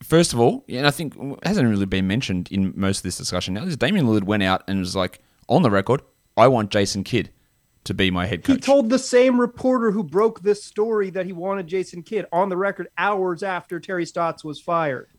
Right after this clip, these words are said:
Speaker 1: Yes, he did. And, and to say that, you know, did, did, was he unaware of Jason Kidd's previous domestic violence allegations and, um, organizational backstabbing and poor coaching record?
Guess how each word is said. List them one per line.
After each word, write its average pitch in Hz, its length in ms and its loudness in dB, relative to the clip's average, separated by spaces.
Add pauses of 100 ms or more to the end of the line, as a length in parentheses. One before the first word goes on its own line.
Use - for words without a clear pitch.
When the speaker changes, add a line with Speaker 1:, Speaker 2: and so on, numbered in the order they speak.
Speaker 1:
Yes, - 420 -4 (200)
he 104 120 -4
did. 120 320 2
And, 139 380 2 (220)
and 113 160 0
to 120 120 2
say 139 220 4
that, 120 180 0
you 117 120 0
know, 110 140 2 (160)
did, 101 260 0
did, 113 180 0
was 107 140 0
he 107 100 0
unaware 110 460 4
of 101 120 0
Jason 101 380 0
Kidd's 123 640 -2 (240)
previous 120 480 0
domestic 110 400 -2
violence 117 680 2
allegations 113 760 2
and, 98 520 0 (500)
um, 90 420 2
organizational 98 720 0
backstabbing 120 720 2
and 90 180 -4
poor 104 200 0
coaching 127 400 0
record? 120 440 0